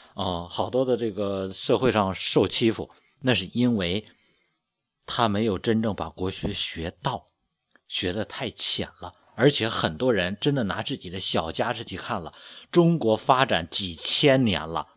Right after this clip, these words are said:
很多民族、很多文化都消亡了。各位，中国文化难道说真的很弱吗？不是。所以说，长久之道才是什么？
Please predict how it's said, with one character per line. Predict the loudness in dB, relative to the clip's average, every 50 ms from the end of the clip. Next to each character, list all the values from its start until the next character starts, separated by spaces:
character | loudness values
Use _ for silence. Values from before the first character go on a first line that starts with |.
| _ _ _ _ _
很 | -6 4 6 6 6 6 2
多 | 2 4 6 6 6
民 | 4 2 0 0 0 0
族、 | -2 -2 -2 -2 -2 -2
很 | 0 0 0 0 2
多 | 2 4 4 4 4
文 | 2 0
化 | -2 -2 -2
都 | -2 -4 -4
消 | -2 4 6 6 8
亡 | 8 6 4 2 2 -2
了。 | -2 -2 -2 _ _ _ _ _ _ _ _ _ _
各 | _ -4 -4
位， | -4 -4 -6 -10 _ _ _ _ _ _ _ _ _ _
中 | 4 6 6 6 4 4
国 | 6 6 6 6
文 | 4 2 0 0
化 | 0 0 0 0
难 | 2 2 -2 -2 0 2
道 | 2 2 2 2
说 | -2 -2 2 2 2 2 2 _ _ _ _ _
真 | 4 4 4 6 4 2
的 | 0 0 0 0
很 | -2 -2 -2 -2 -2
弱 | -6 -8 -2 2 4 6 6 6 6
吗？ | 4 2 -2 -2 _ _ _ _ _ _ _ _ _ _ _ _
不 | -14 -12 -12 -10
是。 | -10 -12 -14 -16 _ _ _ _ _ _ _ _ _ _ _ _
所 | _ 2 4 4
以 | 4 4
说， | 4 2 2 2
长 | 2 2 0 2 4 4 4 4 6 4 2 2
久 | 2 0 0 -2
之 | -4 -4 -6 -2
道 | 2 4 4 4 2 -4 _ _
才 | -6 -2 -2 -2
是 | -2 -2 -4 -6
什 | -6 -4
么？ | -4 -4 -6